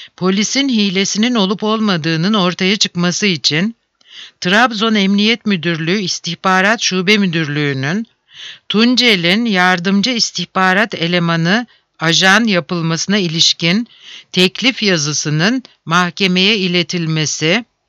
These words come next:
istenmesi ve iyi niyet olup olmadığı veya bir şeylerin kötü niyetle,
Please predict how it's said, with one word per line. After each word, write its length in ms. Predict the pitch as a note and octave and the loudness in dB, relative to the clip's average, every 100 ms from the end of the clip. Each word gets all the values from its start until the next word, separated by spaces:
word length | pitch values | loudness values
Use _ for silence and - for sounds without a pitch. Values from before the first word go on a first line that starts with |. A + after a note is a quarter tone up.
| _ _ - | _ _ -8
istenmesi 1120 | F3 - G3 E3 D#3 D3 C#3 - D3 F#3+ A#3 _ - - - | -6 -2 2 2 2 0 -2 -2 0 -2 -4 _ -20 -20 -6
ve 340 | D#3+ F3+ B3 C4 - - | 0 2 2 -2 -14 -14
iyi 320 | - F#3+ A#3+ A#3+ | -4 0 2 2
niyet 320 | G#3 E3+ F#3+ | 2 0 0
olup 280 | F3+ F#3 G3 | -2 -2 0
olmadığı 800 | G#3 G#3 F3+ D3+ D3 C#3+ F#3+ A3 | 2 2 2 0 0 0 0 0
veya 520 | F#3+ G3+ D#3+ F3+ A3+ _ - - - E3 | 0 0 0 0 -2 _ -20 -20 -8 -2
bir 60 | |
şeylerin 640 | - G#3 G#3 G3 G3+ B3 C4+ | 2 2 2 2 2 0 -2
kötü 360 | G#3 G#3+ B3+ | -2 -2 0
niyetle, 680 | B3 G3 D#3 C3+ D3 D3 F#3+ | 2 2 0 -4 -4 -2 -4